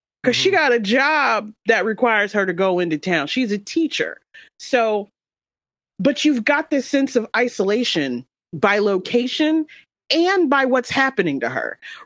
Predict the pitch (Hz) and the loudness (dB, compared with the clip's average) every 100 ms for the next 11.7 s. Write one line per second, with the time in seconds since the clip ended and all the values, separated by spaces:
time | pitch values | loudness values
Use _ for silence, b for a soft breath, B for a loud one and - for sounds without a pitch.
0 | 233 311 240 - 480 240 185 165 294 294 | -2 0 0 0 0 -2 -4 -2 0 2
1 | 185 92 - _ _ _ _ - 180 151 | 0 -2 -8 _ _ _ _ 0 0 0
2 | 143 _ - 392 339 160 - - 175 170 | -6 _ -6 0 0 0 -8 -16 -12 -6
3 | 170 156 147 147 _ _ _ - 427 370 | -4 0 -2 -4 _ _ _ 0 0 0
4 | 202 156 - - - - - 220 196 185 | -2 -4 -4 -6 -6 -4 0 2 2 0
5 | 120 277 214 120 - B B B 170 233 | 2 0 0 -4 -6 B B B 0 2
6 | 285 294 294 254 202 160 190 247 240 247 | 2 0 0 0 0 0 -2 0 0 0
7 | 202 214 247 247 226 170 160 160 151 151 | 0 0 0 0 0 0 0 0 0 0
8 | 143 - 233 220 247 190 165 165 180 220 | 0 -2 0 0 -2 -2 -2 -2 0 0
9 | 233 240 247 - 233 226 - 170 156 143 | 2 0 0 -2 -2 -2 -4 -6 -4 -2
10 | 151 202 254 254 - 233 240 - 185 160 | 0 2 2 0 -2 -2 -2 -2 -4 -2
11 | 151 139 170 233 285 285 | -4 0 0 0 0 0